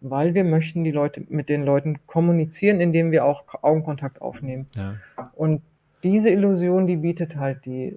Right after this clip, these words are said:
Speaker 1: ähm, dieses Außendisplay. Und das ist, glaub ich, extrem wichtig, um die
Speaker 2: Mhm.
Speaker 1: Akzeptanz solcher Brillen zu erhöhen. Denn die Akzeptanz ist nicht nur die des Trägers, sondern
Speaker 2: Mhm.
Speaker 1: auch die der Umwelt.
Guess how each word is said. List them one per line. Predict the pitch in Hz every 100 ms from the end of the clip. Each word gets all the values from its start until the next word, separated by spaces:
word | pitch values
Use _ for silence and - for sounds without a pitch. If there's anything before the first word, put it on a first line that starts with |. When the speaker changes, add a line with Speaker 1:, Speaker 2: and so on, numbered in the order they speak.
| -
Speaker 1:
ähm, | 131 120 127
dieses | 135 127
Außendisplay. | - 131 135 127 - - 131
Und | 131
das | 147 165
ist, | -
glaub | 160 156
ich, | -
extrem | - 160 - - 214 214 190
wichtig, | 202 - 185 -
um | 170
die | 160
Speaker 2:
Mhm. | 170
Speaker 1:
Akzeptanz | 175 170 156 - 196 247 -
solcher | 185 190 185
Brillen | 160 165 190 185
zu | 170 135
erhöhen. | 135 139 139 139 135
Denn | 143
die | 147
Akzeptanz | - - - 143 185 196 220
ist | - -
nicht | 160 170 196 -
nur | 214 214
die | 208
des | 202 202
Trägers, | - 170 151 139 -
sondern | 147 139 139
Speaker 2:
Mhm. | 123
Speaker 1:
auch | 123 185 202
die | 208 190
der | 175
Umwelt. | 160 170 156 143